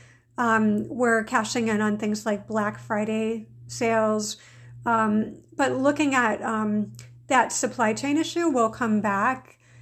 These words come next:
af-, after the end of the month. Um,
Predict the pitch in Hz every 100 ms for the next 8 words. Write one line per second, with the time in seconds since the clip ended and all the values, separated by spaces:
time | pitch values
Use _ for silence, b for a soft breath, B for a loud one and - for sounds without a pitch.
0 | B B - 254 240 320 247 247 277 262
1 | 254 247 247 240 240 254 254 - - -
2 | 277 240 233 220 233